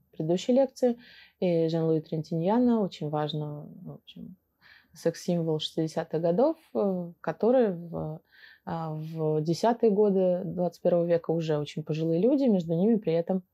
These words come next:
существует, а, многолетняя брачная романтическая привязанность.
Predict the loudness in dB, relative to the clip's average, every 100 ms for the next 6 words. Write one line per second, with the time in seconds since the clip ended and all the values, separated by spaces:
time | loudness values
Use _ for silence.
0 | _ -20 -14 -8 -8 -2 0 0 -2 -10
1 | -8 -6 -8 -10 -16 -20 -20 -20 -20 -14
2 | -14 -6 0 2 4 4 4 2 -2 -4
3 | -6 -10 -10 -12 -12 -12 -6 -2 0 0
4 | -2 -4 -4 -4 -6 -4 -4 -8 -12 -14
5 | -10 -4 -2 0 0 0 -2 -2